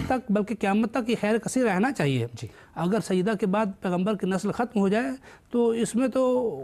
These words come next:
Speaker 1: بلکہ یہ آیہ کریمہ کا جو اعجاز ہے وہ ختم ہو جاتا ہے۔
Speaker 2: جی ہاں۔
Speaker 1: تو یہاں سے ثابت یہ ہوتا ہے کہ یہ اعجاز ابد تک رہے گا اور قیامت تک خدا کا یہ دیا ہوا عطیہ رسول گرامی کو رہے گا۔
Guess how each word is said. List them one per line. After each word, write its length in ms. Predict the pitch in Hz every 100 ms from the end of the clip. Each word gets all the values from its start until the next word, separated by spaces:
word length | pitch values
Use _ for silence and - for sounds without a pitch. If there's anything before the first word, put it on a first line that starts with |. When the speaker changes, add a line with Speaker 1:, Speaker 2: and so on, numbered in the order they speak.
| 120 101 120
Speaker 1:
بلکہ 300 | 190 202 240
یہ 300 | 240 233 220
آیہ 160 | 185 208
کریمہ 340 | 202 190 220
کا 140 | 214
جو 220 | 202 220 220
اعجاز 500 | 190 170 185 233 247
ہے 60 | 262
وہ 60 |
ختم 260 | - 320 196
ہو 80 | 160
جاتا 240 | 143 131
ہے۔ 80 | 127
Speaker 2:
جی 60 |
ہاں۔ 180 | 107 - _ _ - - - - - - -
Speaker 1:
تو 140 | 254
یہاں 300 | 233 202 277
سے 100 | -
ثابت 400 | 233 220 240 -
یہ 40 | 220
ہوتا 180 | 202 208
ہے 100 | 262
کہ 100 | 262
یہ 480 | 208 226 240 226 196
اعجاز 400 | 170 196 254 254
ابد 360 | 180 226 190
تک 180 | 247 214
رہے 240 | 170 185
گا 140 | 143 113 - _ - _ _ _ - -
اور 180 | - 214
قیامت 380 | 196 185 185 208
تک 140 | 240
خدا 340 | - 196 170 180
کا 280 | - 208 214
یہ 220 | 208 190
دیا 320 | 156 190 208
ہوا 320 | 170 185 190
عطیہ 320 | 160 185 214
رسول 360 | 247 175 175 151
گرامی 260 | 151 151 180
کو 200 | 311 349
رہے 180 | 156
گا۔ 100 | 139